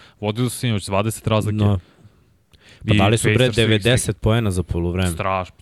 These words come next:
Speaker 1: to je neverovatno, to je
Speaker 2: To,
Speaker 1: nerealno.
Speaker 2: to je evropska košarka za celu utakmicu.
Speaker 1: To je nerealno. A meni se ne sviđa takav N B A.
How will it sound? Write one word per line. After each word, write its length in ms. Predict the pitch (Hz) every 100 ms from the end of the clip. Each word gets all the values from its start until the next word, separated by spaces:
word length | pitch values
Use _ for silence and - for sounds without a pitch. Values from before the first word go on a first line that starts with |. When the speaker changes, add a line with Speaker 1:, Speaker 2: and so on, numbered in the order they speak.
| -
Speaker 1:
to 60 |
je 60 | 104
neverovatno, 460 | 98 87 90 -
to 80 | -
je 40 | 107
Speaker 2:
To, 60 |
Speaker 1:
nerealno. 260 | 104 104 92
Speaker 2:
to 120 | 113
je 80 | 107
evropska 340 | 113 117 110
košarka 420 | 107 110 127 110
za 120 | 101 98
celu 280 | 117 107
utakmicu. 460 | 101 107 - 76 -
Speaker 1:
To 60 | 120
je 80 |
nerealno. 420 | 110 117 107 92 95 - -
A 80 | 92 -
meni 320 | 123 117 139
se 80 | 127
ne 160 | 127
sviđa 200 | 135 135
takav 260 | 127 131 123
N 160 | 127 120
B 180 |
A. 20 | 127